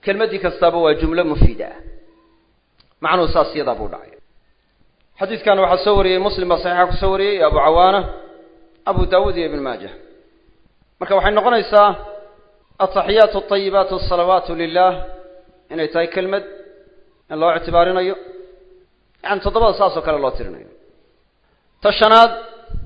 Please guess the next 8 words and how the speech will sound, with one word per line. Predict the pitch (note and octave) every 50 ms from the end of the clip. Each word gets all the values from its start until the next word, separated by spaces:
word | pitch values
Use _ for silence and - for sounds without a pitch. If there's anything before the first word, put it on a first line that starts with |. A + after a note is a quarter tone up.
| - - - - - _ _ _ _ _ _ _ _ _ _ _ _ _ _ _ _ _ _ -
tashahudu | - G#3 G3+ A#3+ B3 A3 G#3 G3+ G3
Cumar | F3+ F#3 F#3 F3 E3 E3 F3 F#3 F3+ F3+
bni | F3 E3 F3+
al-Khattaab. | F#3 E3 D#3 - D#3+ D3+ D3 - - C#3 C3 C3 B2+ A#2+ - - - - - - _ - - - _ _ - - _ _ _ _ -
Cumar | A3 A3+ A3 G#3+
bnu | G3 G3 F3+
Khattaab | F3+ F3+ F3+ - F3+ E3 -
tashahudkiisa. | F3 D#3 - E3 D3 C3+ - - A2 - - -